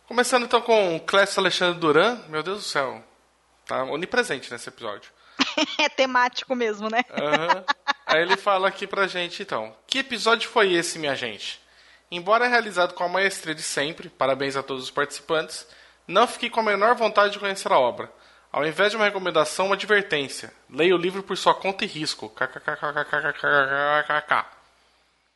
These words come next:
Speaker 1: Ainda vou <laughs> me enveredar pelas páginas da Assombração da Casa da Colina. Nunca se pode desprezar um clássico do terror, mas minhas expectativas estão nas profundezas."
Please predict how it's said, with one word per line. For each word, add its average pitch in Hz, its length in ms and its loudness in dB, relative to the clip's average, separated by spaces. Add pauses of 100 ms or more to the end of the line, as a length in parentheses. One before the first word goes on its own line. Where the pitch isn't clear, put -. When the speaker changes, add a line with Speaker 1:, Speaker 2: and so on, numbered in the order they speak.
(580)
Speaker 1:
Ainda 143 320 0
vou 160 160 -6
<laughs> - 60 -6
me 190 80 4
enveredar 180 720 2
pelas 170 260 -4
páginas 147 460 -2
da 156 60 2
Assombração 156 520 -2
da 151 100 4
Casa 143 240 2
da 147 60 0
Colina. 180 580 -2 (480)
Nunca 208 300 0
se 220 140 -2
pode 180 260 4
desprezar 165 500 2
um 156 60 -4
clássico 143 300 0
do 160 40 -8
terror, 185 540 2
mas 170 240 2
minhas 180 160 -4
expectativas 175 680 -2
estão 170 260 -4
nas 165 140 0
profundezas." 117 1000 -2